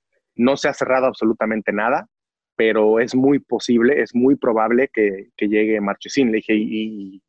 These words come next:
y entonces, ¿yo, yo qué onda? O sea, ¿qué va a pasar conmigo?". Me dice, "No te preocupes, si llega Marchesín, tú vas a tener la, la posibilidad de quedarte aquí y pelear un puesto con él para ver a, a quién de los dos prefiere el profe, ¿no?". O sea, "A ver, espérame, Ricardo, me estás diciendo que van a traer a Marchesín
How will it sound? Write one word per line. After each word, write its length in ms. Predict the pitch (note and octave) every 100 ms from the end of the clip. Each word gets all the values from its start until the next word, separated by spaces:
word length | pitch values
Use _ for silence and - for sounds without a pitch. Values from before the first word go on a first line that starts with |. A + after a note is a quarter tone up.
| _
y 100 | F#2+ G2
entonces, 440 | F#2+ B2+ C3+ A2+ _ -
¿yo, 180 | A2+ - _ -
yo 80 | -
qué 80 | F#3
onda? 280 | G#3+ A#2+ -
O 380 | _ _ _ _
sea, 120 | A#2+
¿qué 100 | C#3
va 100 | C#3
a 40 | C3
pasar 240 | C3 B2+
conmigo?". 380 | C3 C#3 D3 G#2
Me 100 | A#2
dice, 160 | A2 G#2+
"No 140 | A#2+
te 80 | E3
preocupes, 600 | C3+ - C#3 - F3+ - _ _ _ _ _ _
si 160 | -
llega 260 | A2 C#3 F3+
Marchesín, 640 | D#3+ A2+ - - D#3 G#3 -
tú 140 | C3+
vas 180 | C#3 D3+
a 60 | A2+
tener 260 | A#2+ B2
la, 200 | D3+ D#3
la 160 | B2 A2
posibilidad 380 | A#2+ - A2+ C3+
de 80 | D3
quedarte 340 | A#2+ C3 E3
aquí 220 | - G3 -
y 80 | -
pelear 300 | A#2 B2 C#3
un 100 | B2+
puesto 360 | C3 C3+ C3+
con 180 | - G#2
él 220 | B2+ A3 - _ _ _ _
para 220 | - A2 G#2+
ver 240 | B2 B2 _ _ _ _ _
a, 360 | G#2 G2 G2+ G2+
a 40 |
quién 180 | A2 C3
de 80 | C3+
los 140 | B2
dos 140 | B2 -
prefiere 320 | A#2+ B2+ B2
el 80 | B2+
profe, 280 | G#3+ A#3 A2
¿no?". 120 | D3+
O 420 | G3+ A2 A#2 A#2+
sea, 260 | A#2+ A2+ - - -
"A 80 | B2
ver, 120 | B2+
espérame, 460 | - D#3+ C#3 A2
Ricardo, 320 | G2+ G#2+ B2 G#2+
me 100 | G#2
estás 180 | D3
diciendo 420 | E3 E3 D3+ F3 -
que 80 | A2
van 160 | A#2+
a 60 | E3
traer 220 | C3 C3
a 40 |
Marchesín 600 | E3+ C#3+ - - A2+ D#3